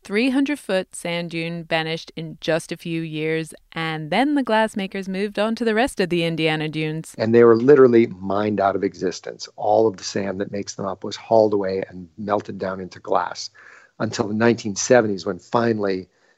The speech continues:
Speaker 2: conservationists stepped in and, uh, managed to preserve the very last few sand dunes. So it's now a state park, the very last few sand dunes. All the rest of it, gone, turned into bottles.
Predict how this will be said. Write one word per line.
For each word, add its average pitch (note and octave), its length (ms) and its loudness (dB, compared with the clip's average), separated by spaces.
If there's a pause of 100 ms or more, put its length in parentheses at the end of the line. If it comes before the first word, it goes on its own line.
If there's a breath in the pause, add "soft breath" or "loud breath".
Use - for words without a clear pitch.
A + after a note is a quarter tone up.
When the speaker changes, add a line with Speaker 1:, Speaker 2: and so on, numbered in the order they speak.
(100)
Speaker 2:
conservationists A2 720 0
stepped - 440 -2
in F#2 300 -8 (400 loud breath)
and, G2 460 -6
uh, F#2 180 -2
managed G2 380 -6
to - 60 -14
preserve F#2+ 520 -2
the F#2+ 80 -12
very G2+ 400 -2
last F#2+ 420 -4
few F#2 240 -8
sand G2 440 -6
dunes. - 280 -12
So A2+ 60 -14
it's G#2 160 -14
now A2 140 -6
a F#2+ 40 -4
state - 440 0
park, G2 420 -8
the G#2+ 80 -10
very G2+ 240 -4
last F#2 380 -4
few G#2 120 -8
sand G2 380 -4
dunes. F#2 260 -14 (520 soft breath)
All B2 100 8
the B2+ 60 10
rest C3 200 6
of D3 60 8
it, - 500 2 (200)
gone, G2 260 -2 (140)
turned G#2 180 -6
into F#2+ 160 -10
bottles. F#2 460 0